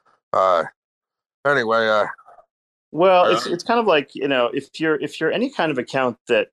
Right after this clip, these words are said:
Speaker 2: uh, on Twitter that wants to push a limit, you wanna participate and say satire, right?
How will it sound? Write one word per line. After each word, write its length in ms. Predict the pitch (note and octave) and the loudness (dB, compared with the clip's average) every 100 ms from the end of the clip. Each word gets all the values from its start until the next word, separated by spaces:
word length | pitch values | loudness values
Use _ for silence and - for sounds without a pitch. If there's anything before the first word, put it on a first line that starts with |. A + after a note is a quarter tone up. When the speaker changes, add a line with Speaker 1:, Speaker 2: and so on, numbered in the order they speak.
| - | -2
Speaker 2:
uh, 200 | G#2 F2+ | 0 0
on 80 | G2+ | -2
Twitter 300 | - A2+ G2+ | -6 -2 -2
that 200 | F#2 F2+ | -4 -6
wants 200 | G#2+ - | -6 -6
to 120 | G#2 - | -8 -6
push 200 | C3+ A#2+ | -4 -2
a 40 | A2 | -2
limit, 340 | G2+ F#2+ D2+ _ _ | -2 -4 -6 _ _
you 100 | G2+ | -4
wanna 340 | G#2 G#2 F#2+ F2+ | -2 0 -2 -2
participate 560 | G#2+ F#2+ A#2 - A2 F#2+ | -6 -6 -6 -4 -2 -2
and 100 | F#2 | -2
say 140 | F#2 | -4
satire, 540 | F2+ F#2+ F2+ - E2 D#2 | -2 -2 -2 -2 0 0
right? 200 | E2 | 0